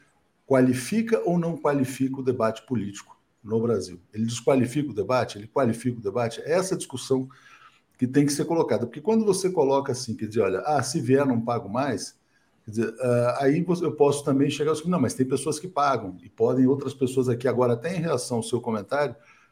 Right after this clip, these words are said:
mandarem superchats pela permanência. Não é assim que as coisas funcionam. A questão tá longe de passar por uma questão de leilão de interesse econômico, muito longe disso.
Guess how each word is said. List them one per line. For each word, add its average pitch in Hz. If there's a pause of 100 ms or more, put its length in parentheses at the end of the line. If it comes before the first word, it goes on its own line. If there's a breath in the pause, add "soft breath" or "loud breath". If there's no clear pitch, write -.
(120)
mandarem 135
superchats - (100)
pela 175
permanência. 156
Não 160
é 180
assim 131
que 127
as 107
coisas 113
funcionam. 120 (400)
A 107
questão 135
tá 151
longe 180
de 127
passar 123
por 120
uma 120
questão 117
de 101 (500)
leilão 131 (160)
de 113
interesse 113
econômico, 123 (120)
muito 160
longe 117
disso. 135